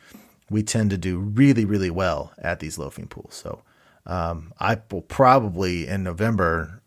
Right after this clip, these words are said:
not leave the area, I'm hoping, because it'll be so good. And if last year we had to leave the area because of the flooding and it just didn't, it didn't work well. When,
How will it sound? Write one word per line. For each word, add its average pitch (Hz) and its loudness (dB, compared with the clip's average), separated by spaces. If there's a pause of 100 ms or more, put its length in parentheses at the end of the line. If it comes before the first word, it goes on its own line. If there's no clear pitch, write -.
not 101 0
leave 92 -2 (320)
the 90 0
area, 90 2
I'm 95 -2
hoping, 110 0 (360)
because 82 -4
it'll 82 -4
be 80 -8
so 80 -4
good. 87 -4 (520)
And 87 -4
if 87 -4 (140)
last 110 4
year 104 4
we 104 4
had 160 6
to 113 2
leave 95 2
the 95 4
area 92 4
because 92 -2
of 92 -4
the 95 -4
flooding 95 0
and 90 -4
it 90 -8
just - -8
didn't, 90 -4
it 92 -6
didn't 90 -4
work 92 -4
well. 73 -4
When, 107 0